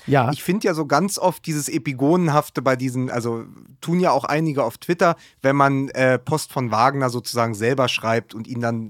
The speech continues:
Speaker 2: ähm,
Speaker 1: Ja, ich weiß.
Speaker 2: probiert zu duplizieren. Es ist dir in diesem Fall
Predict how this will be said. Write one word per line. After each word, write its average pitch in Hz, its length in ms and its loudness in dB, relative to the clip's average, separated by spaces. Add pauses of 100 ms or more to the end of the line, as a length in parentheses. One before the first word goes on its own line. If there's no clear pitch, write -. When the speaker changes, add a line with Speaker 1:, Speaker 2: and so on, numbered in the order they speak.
Speaker 2:
ähm, 117 240 -4
Speaker 1:
Ja, 127 300 4
ich 120 140 -2
weiß. 107 80 0
Speaker 2:
probiert 151 320 4
zu 160 120 -2
duplizieren. 143 680 -2
Es 147 160 -6
ist - 220 -6
dir 233 160 0
in 185 100 -6
diesem 202 300 -6
Fall 202 420 2